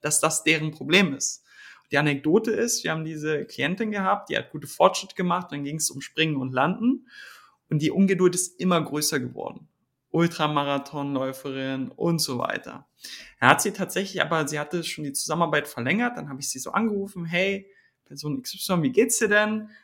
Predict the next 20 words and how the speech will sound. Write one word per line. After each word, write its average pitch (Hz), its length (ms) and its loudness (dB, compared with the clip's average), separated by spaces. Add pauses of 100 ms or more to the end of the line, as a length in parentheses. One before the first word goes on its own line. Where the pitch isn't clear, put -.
(140)
Sagt 156 160 -2
sie 160 140 -4
so, 160 240 -4 (480)
„Ja, 170 160 -2
du 175 100 2
Marvin, 190 580 4 (200)
ich - 180 -8
bereue 156 380 8
es, 214 160 4
dass 180 160 -4
ich 170 120 -8
bei 165 80 0
euch 151 200 0
weitergemacht 139 640 0
habe.“ - 180 -14 (1160)
Da - 80 -20
ich 127 80 -6
so, - 120 -10
„Okay, 156 540 -2
krass. - 420 -2